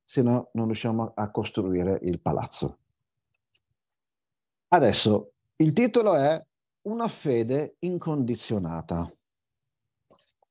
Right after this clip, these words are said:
La richiesta di Mosè al faraone di liberare il popolo ebraico non solo non produsse risultati positivi, ma fu ciò che prese, ok, abbiamo già detto,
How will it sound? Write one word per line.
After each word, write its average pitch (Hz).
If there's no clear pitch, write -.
La 127
richiesta 214
di 202
Mosè 190
al 185
faraone 180
di 175
liberare 175
il 170
popolo 170
ebraico 165
non 190
solo 143
non 127
produsse 113
risultati 151
positivi, 185
ma 180
fu 202
ciò 139
che 156
prese, 123
ok, -
abbiamo 127
già 190
detto, 202